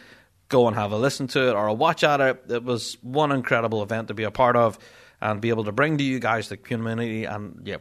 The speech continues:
we were just so proud of it. So go and check it out. It's up there now. All of it, the performances, the individual performances, and the full thing,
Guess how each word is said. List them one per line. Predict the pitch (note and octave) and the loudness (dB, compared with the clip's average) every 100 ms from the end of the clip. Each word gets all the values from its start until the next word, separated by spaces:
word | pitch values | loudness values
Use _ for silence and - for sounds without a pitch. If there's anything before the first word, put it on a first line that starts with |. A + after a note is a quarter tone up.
| - | -10
we | G#2 | -10
were | |
just | G2+ - | -10 -10
so | - F#2 | -10 -10
proud | - A#1+ A1+ | -10 -12 -12
of | |
it. | C#2 - | -14 -10
So | - G#2 | -8 2
go | D3 | 4
and | D#3+ | 4
check | F3+ D#3 | 2 0
it | D3 | 2
out. | D3 | 0
It's | C#3+ | 0
up | F#3 | 0
there | F3+ E3+ | 2 2
now. | D3+ D3+ - - - - | 4 0 -2 -14 -20 -8
All | - G3 A3 | 4 8 8
of | G3+ | 8
it, | G#3 - | 4 4
the | D#3+ | 0
performances, | D3+ F3+ F3+ F3+ F3 F#3 F3 E3 D#3 - | 0 4 4 4 0 2 4 2 0 -4
the | D#3+ | -2
individual | D#3 D#3 D3+ D3 | 0 0 0 -2
performances, | - D3+ C3+ C3 B2 A2+ | -2 -2 -2 -6 -8 -6
and | A#2 | -4
the | A#2 | -4
full | - D#3 | 0 0
thing, | C3+ B2+ | 2 -2